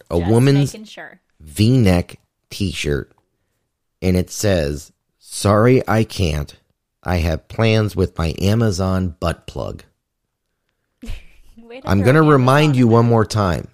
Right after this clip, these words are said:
Speaker 1: This is
Speaker 2: Uh-huh.
Speaker 1: The Price is Right. You can buy all of these items on Amazon. <laughs>
Speaker 2: You know, I'm probably gonna leave that shirt out of it, but
Speaker 1: So
Speaker 2: yeah.
Speaker 1: just so you know how big Amazon is,
Speaker 2: Right.
Speaker 1: they're taking over the sex game too. Like, Adam and Eve is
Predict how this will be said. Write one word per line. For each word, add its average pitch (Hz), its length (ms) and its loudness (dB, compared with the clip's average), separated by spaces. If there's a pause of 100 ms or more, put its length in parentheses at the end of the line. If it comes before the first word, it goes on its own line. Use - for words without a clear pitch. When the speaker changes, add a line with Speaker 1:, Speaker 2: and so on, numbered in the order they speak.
(360)
Speaker 1:
This - 180 -4
is 113 80 -2
Speaker 2:
Uh-huh. - 80 -12
Speaker 1:
The 110 80 0
Price 107 400 -4
is 82 140 -4
Right. 82 400 -2 (880)
You 98 160 0
can 104 200 0
buy 92 180 2
all 98 260 0
of 107 80 -4
these 107 220 -2
items 69 540 -6 (420)
on 98 220 0
Amazon. 147 1200 2 (180)
<laughs> - 60 -20 (1040)
Speaker 2:
You 226 140 -16
know, 208 80 -12
I'm 190 120 -12
probably 208 300 -14
gonna 220 180 -16
leave 185 200 -18
that 170 180 -16
shirt - 440 -20
out 156 220 -18
of 190 160 -18
it, 226 260 -16 (480)
but 170 300 -20 (200)
Speaker 1:
So 127 260 -2
Speaker 2:
yeah. 101 80 -2
Speaker 1:
just 120 240 -2
so 127 80 -2
you 117 180 -2
know 110 160 -2
how 101 160 -4
big 101 340 -4
Amazon 92 520 -4
is, 98 360 -6
Speaker 2:
Right. 202 220 -12
Speaker 1:
they're 104 140 -2
taking 104 400 -4
over 87 180 -2
the 78 80 -4
sex - 380 -6
game 78 320 -6
too. 85 240 -4
Like, 73 280 -6
Adam 95 300 -4
and 87 100 -4
Eve 85 200 -6
is 73 140 -12